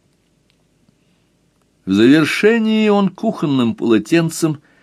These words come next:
тщательно протёр все места, где могли оставаться его собственные отпечатки. Следовало бы, ради вящей надёжности, сцедить из бака немного бензина и поджечь домик к чёртовой матери, чтобы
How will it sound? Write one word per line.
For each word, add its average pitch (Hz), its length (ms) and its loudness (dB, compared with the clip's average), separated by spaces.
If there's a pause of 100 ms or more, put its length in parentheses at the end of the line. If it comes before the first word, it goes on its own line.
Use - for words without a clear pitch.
(300)
тщательно 113 640 -2
протёр 104 340 0
все 101 260 0
места, 98 580 0
где 92 180 -2
могли 90 220 0
оставаться 92 520 -4
его 98 260 -2 (260)
собственные 98 720 -2
отпечатки. - 760 -6 (500)
Следовало 120 560 0
бы, 170 320 2
ради 165 320 0
вящей 165 460 -2
надёжности, 143 840 -2 (380)
сцедить 131 800 2
из 156 200 0
бака 160 320 0
немного 156 360 0
бензина 117 600 2 (380)
и 90 100 -4
поджечь 98 640 0
домик 95 500 0
к - 80 -20
чёртовой - 840 -6
матери, 95 380 -4
чтобы - 280 -8